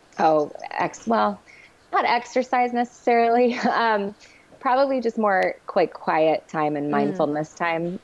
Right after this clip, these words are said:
Speaker 1: I think, would probably be a big thing if I spent just more time kind of in silence and just laying still. <laughs>
Speaker 2: <laughs>
Speaker 1: Um, my, my functional medicine doctor has been trying to get me to,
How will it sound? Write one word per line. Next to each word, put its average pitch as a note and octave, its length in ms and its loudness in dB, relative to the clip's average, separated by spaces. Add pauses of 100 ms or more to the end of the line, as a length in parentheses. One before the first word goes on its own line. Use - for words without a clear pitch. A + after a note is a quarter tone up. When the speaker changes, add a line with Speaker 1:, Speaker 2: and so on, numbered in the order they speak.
(120)
Speaker 1:
I E3 120 0
think, E3 200 0
would D#3 120 0
probably D3+ 420 2
be D3+ 160 2
a C#3+ 60 2
big D3 380 0
thing D#3 260 0
if E3 160 -6
I D3+ 260 2 (140)
spent - 420 -6 (180)
just E3+ 320 -4
more C#3+ 220 0
time C#3 500 -2 (140)
kind C#3 220 -2
of C#3 80 -2 (720)
in D3 240 0 (100)
silence - 580 -4
and C#2 120 -4
just - 240 -2
laying D2+ 260 -2
still. - 320 -2 (120)
<laughs> - 40 -20
Speaker 2:
<laughs> B3+ 120 -2 (640)
Speaker 1:
Um, G#3+ 280 0 (460)
my, A3 420 2 (320)
my A3 340 2
functional G#3+ 400 -2
medicine F3+ 300 2
doctor E3 280 0
has E3 80 0
been D#3+ 140 -6
trying D#3 280 0
to D#3+ 60 -2
get D#3 220 0
me D#3 120 0
to, D#3 160 2